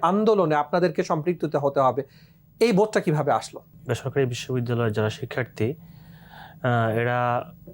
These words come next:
Speaker 2: সাধারণত ধনী পরিবার বা মধ্যবিত্ত পরিবার থেকেই আসে, যাদের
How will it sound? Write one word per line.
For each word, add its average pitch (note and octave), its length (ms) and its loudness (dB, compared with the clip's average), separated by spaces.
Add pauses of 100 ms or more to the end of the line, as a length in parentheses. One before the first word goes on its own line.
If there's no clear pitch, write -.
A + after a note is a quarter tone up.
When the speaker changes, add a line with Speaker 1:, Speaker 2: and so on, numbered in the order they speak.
(580)
Speaker 2:
সাধারণত C3 920 0
ধনী B2 240 0
পরিবার A#2+ 340 0
বা B2 100 0
মধ্যবিত্ত A#2 440 0
পরিবার A2 360 2
থেকেই A2 260 -2
আসে, G2+ 280 -2 (600)
যাদের A2+ 640 0